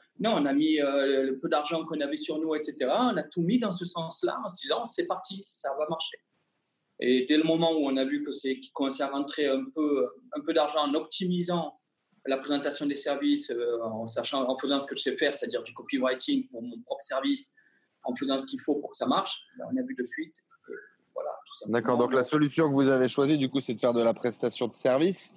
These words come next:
Speaker 2: C'est une stratégie que, euh, voilà, que, dont, dont j'ai déjà parlé, et cetera. C'est sûr que court terme, sans investissement, tu veux de l'argent, tu vends ton temps. T'as ou de l'argent ou du temps pour faire fructifier ton entreprise.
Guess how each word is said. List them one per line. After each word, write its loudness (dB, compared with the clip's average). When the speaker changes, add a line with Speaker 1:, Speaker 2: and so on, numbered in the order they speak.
Speaker 2:
C'est 6
une 4
stratégie 2
que, 2
euh, 6
voilà, 6
que, 4
dont, 4
dont 4
j'ai -2
déjà 4
parlé, 4
et -4
cetera. 2
C'est -6
sûr 0
que 2
court 2
terme, 4
sans 2
investissement, 2
tu -8
veux 4
de 6
l'argent, 4
tu -2
vends 4
ton 0
temps. -2
T'as 6
ou 6
de 2
l'argent 4
ou 4
du 0
temps 2
pour -2
faire 4
fructifier 0
ton 0
entreprise. 0